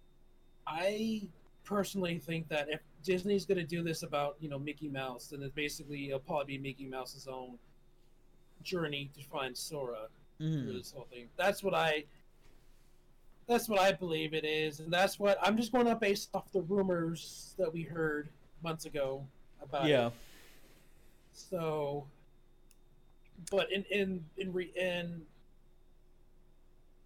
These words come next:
Speaker 1: my own personal opinion, though,
Speaker 2: Yeah.
Speaker 1: I would love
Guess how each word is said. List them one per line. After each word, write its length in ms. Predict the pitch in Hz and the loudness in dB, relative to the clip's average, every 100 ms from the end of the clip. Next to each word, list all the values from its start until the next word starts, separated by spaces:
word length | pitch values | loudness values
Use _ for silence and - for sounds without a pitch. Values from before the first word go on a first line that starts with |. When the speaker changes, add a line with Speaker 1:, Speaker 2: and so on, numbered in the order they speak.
| - - - 175 | -20 -20 -10 -2
Speaker 1:
my 180 | 180 | 2
own 280 | 202 240 247 | 4 4 2
personal 760 | 220 214 214 202 - 185 180 156 | 0 0 2 2 0 0 0 -4
opinion, 760 | - - 196 185 151 127 120 120 | -10 -6 -4 -2 -4 -6 -8 -12
though, 320 | 123 120 117 - - - | -10 -10 -12 -18 -18 -2
Speaker 2:
Yeah. 340 | 131 113 95 - - - - - - - | 4 4 2 -6 -20 -20 -20 -20 -16 -6
Speaker 1:
I 200 | 165 202 | 0 2
would 200 | 208 196 | 2 2
love 480 | 185 170 160 151 | 2 2 2 2